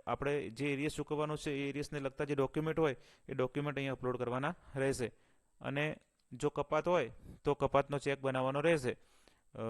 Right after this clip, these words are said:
અને કપાત ન હોય તો કોઈ પણ પ્રકારનો ચેક બનાવવાનો રહેતો નથી. જો કપાત હોય તો અહીં એડ ઉપર ક્લિક કરી બેંકનું નામ લખી, કપાતની રકમ લખી અને અહીંયા સેવ ઉપર ક્લિક કરવાનું રહેશે. અને જો કપાત ન હોય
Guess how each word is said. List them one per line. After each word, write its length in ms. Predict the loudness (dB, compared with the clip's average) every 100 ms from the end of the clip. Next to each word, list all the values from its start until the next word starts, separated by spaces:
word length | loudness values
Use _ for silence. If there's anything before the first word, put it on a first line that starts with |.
| -6 -8 -10
અને 160 | -8
કપાત 380 | -4 0 0 0
ન 80 | 0
હોય 260 | 4 4 2
તો 140 | 0
કોઈ 140 | -2
પણ 80 | -4
પ્રકારનો 300 | -4 -4 -4
ચેક 200 | -4 -4
બનાવવાનો 380 | -2 -2 -2 -2
રહેતો 380 | -4 -2 -4 -6 _ -20 -18 -6
નથી. 180 | -2 -2
જો 100 | 0
કપાત 320 | 0 0 2
હોય 120 | 2
તો 60 | 0
અહીં 200 | 0 0
એડ 120 | 0
ઉપર 140 | -2
ક્લિક 260 | -4 -6 -4
કરી 180 | -2 -2
બેંકનું 360 | -4 -4 -4
નામ 180 | -4 -4
લખી, 320 | -4 -4 -8 -10 -20 _ _ -6
કપાતની 400 | -4 -2 -4 -6
રકમ 260 | -6 -4
લખી 300 | -6 -6 -8 -12 _ -12
અને 220 | -8 -8
અહીંયા 580 | -10 -16 -20 _ -10 -8
સેવ 260 | -4 0 0
ઉપર 180 | -2
ક્લિક 240 | -4 -6 -6
કરવાનું 400 | -4 -2 -4 -8 -8
રહેશે. 380 | -2 0 -2 -8 -14 _ _ -20 _ -10
અને 140 | -8
જો 100 | -4
કપાત 360 | -2 0 0 0
ન 80 | 4
હોય 300 | 4 4 2